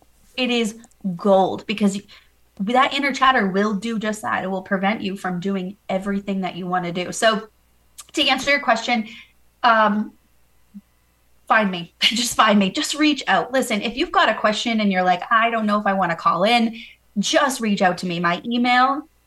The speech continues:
Trinity at the trinity baker dot com. You can find me on all social media platforms.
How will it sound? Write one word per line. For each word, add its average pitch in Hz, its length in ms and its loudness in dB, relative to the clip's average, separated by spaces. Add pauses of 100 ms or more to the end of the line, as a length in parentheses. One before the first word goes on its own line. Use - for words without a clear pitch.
(300)
Trinity 254 760 -4 (280)
at 208 340 2
the 214 240 -2
trinity 208 400 0
baker 190 320 2
dot 202 220 2
com. 190 360 2 (260)
You 202 120 -2
can 196 120 0
find 190 200 2
me 180 100 0
on 160 100 0
all 170 360 2
social 247 280 -2
media 233 300 2
platforms. 220 720 0